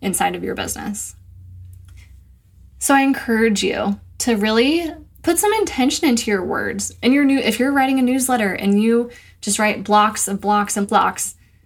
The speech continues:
of paragraphs that you're just copy and pasting from your blog, stop it. <laughs> If you're not writing a newsletter at all, start today.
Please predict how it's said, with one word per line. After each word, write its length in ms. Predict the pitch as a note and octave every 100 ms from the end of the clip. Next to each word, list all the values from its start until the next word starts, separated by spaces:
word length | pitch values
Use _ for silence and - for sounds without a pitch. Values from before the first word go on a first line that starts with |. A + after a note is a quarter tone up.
| _ G3
of 80 |
paragraphs 600 | - A3 G#3 G3 G3 F#3+ -
that 120 | D3
you're 120 | G3
just 140 | F#3
copy 360 | - A3 G#3+ G#3
and 100 | G3+
pasting 400 | G3+ G3 - G3
from 200 | - G3
your 100 | G3
blog, 460 | F3 G3 F#3+ F3+ -
stop 360 | - C4 F#4+
it. 720 | F#4 D#4+ B3 A3 G#3+ - - -
<laughs> 60 | _ - - -
If 80 | A#3+
you're 80 | C4+
not 160 | C4+
writing 240 | C4+ C#4+ C#4+
a 20 |
newsletter 360 | C#4 C4 C4
at 160 | C4 B3+
all, 280 | C4+ B3 -
start 400 | - - B3 B3
today. 480 | A#3+ C4 B3+ F3